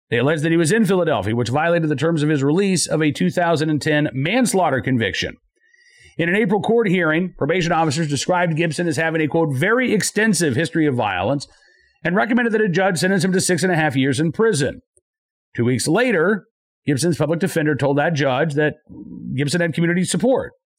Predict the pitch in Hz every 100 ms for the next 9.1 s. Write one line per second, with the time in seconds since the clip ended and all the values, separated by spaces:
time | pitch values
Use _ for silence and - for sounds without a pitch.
0 | _ _ _ _ - 135 175 254 269 151
1 | 156 98 - - - 123 151 160 151 156
2 | 131 127 175 208 269 214 127 85 71 -
3 | _ _ _ _ _ _ _ _ - 120
4 | 113 110 110 - 90 120 113 190 180 180
5 | 180 208 170 175 151 151 - 185 - 180
6 | 160 156 147 143 165 156 135 151 135 143
7 | 160 190 - 151 160 139 156 180 175 151
8 | 143 139 135 127 160 196 113 123 127 -